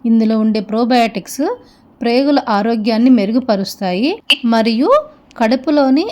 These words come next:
అసిడిటీని తగ్గించి గుండెలో మంటను రాకుండా చేస్తుంది.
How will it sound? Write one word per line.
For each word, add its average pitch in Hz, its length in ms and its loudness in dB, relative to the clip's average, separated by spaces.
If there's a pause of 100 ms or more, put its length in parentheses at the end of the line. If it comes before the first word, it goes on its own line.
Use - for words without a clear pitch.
(180)
అసిడిటీని 233 580 -2
తగ్గించి 202 640 -2 (520)
గుండెలో 269 440 4
మంటను 247 460 4
రాకుండా 208 480 0 (140)
చేస్తుంది. 175 480 -4